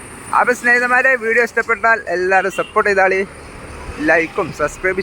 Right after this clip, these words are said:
ചെയ്യാത്തവരൊക്കെ ഒന്ന് ചെയ്താളി ട്ടോ. പിന്നെ നല്ല നല്ല കമൻറ്റുകളൊക്കെ ചെയ്താളി. പിന്നെ ബിൽഡിങ്ങുകളുടെ കാര്യത്തിൽ ഏറ്റവും ഉയരം കൂടിയ ബിൽഡിങ് വേറെ എവിടെ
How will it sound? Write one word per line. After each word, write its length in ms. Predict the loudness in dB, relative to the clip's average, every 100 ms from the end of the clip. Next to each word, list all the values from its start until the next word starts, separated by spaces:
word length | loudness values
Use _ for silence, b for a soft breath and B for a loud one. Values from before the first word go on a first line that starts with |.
| 0
ചെയ്യാത്തവരൊക്കെ 420 | 0 2 -2 -2
ഒന്ന് 100 | -6 -2
ചെയ്താളി 280 | 0 2 2
ട്ടോ. 100 | 2 0 -2 -20 -20 -20 -20 -20 -20 -20 -16
പിന്നെ 160 | -4 0 0
നല്ല 180 | 2 2 2
നല്ല 140 | 0 0 0
കമൻറ്റുകളൊക്കെ 680 | 0 0 -4 0 2 0 -2
ചെയ്താളി. 340 | 0 0 0 -2 -6 -18 -20 -20 -20 -20 -8 -2
പിന്നെ 240 | 2 4 2 0
ബിൽഡിങ്ങുകളുടെ 600 | -2 -4 -2 0 0 2
കാര്യത്തിൽ 380 | 2 2 0 0 0 -2 -4
ഏറ്റവും 280 | -2 0 0 2
ഉയരം 240 | 2 2 4
കൂടിയ 200 | 4 4 2
ബിൽഡിങ് 440 | -2 0 0 0 -2 -6 -16 -16 -16 -14 -16 -16 -18 -18 -2 2
വേറെ 220 | 4 4
എവിടെ 140 | 2